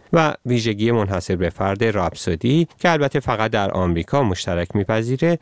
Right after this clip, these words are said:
اینه که دو میلیون قطعه موسیقی بیش از هر سرویس دیگه‌ای به کاربر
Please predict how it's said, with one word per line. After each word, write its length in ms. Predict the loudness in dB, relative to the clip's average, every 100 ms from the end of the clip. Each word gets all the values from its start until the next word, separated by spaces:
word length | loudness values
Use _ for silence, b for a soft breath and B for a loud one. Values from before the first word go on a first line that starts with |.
| B 0
اینه 260 | 4 2
که 360 | 0 0 0 0 2
دو 140 | 4
میلیون 440 | 4 2 2 0
قطعه 380 | 0 -2 -2 0
موسیقی 520 | 0 0 -2 0 0
بیش 340 | 0 0 0 0
از 260 | 0 -2
هر 260 | -4 -2 -2
سرویس 480 | 0 -2 0 -2 -2
دیگه‌ای 420 | -2 0 2 0
به 100 | 0
کاربر 540 | -2 -2 0 -2 -2